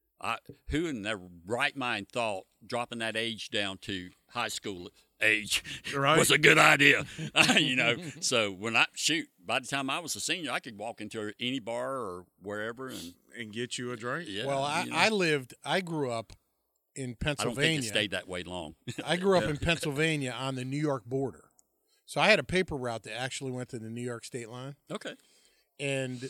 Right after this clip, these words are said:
Speaker 3: the drinking age in Pennsylvania was twenty-one at this time, and I'm, I'm old too. <laughs> In New York, it was eighteen. So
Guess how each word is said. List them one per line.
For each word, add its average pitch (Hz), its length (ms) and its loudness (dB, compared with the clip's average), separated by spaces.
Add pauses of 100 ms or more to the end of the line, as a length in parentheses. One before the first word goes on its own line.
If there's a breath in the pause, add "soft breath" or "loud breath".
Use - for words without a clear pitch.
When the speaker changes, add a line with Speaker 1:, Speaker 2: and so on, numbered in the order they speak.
Speaker 3:
the 131 120 -6
drinking 170 400 0
age 143 220 0
in 135 80 -4
Pennsylvania 143 600 -2
was 113 160 -8
twenty-one 113 640 -6 (100)
at 131 140 -12
this 143 180 -6
time, 104 280 -12
and 117 100 -10
I'm, 139 180 -6 (200)
I'm 147 180 -2
old 139 320 2
too. 123 260 -2 (400)
<laughs> - 800 -14
In 160 160 -2
New 151 80 0
York, 160 440 4
it 135 40 0
was 127 180 -4
eighteen. 135 480 0 (1160)
So 135 540 2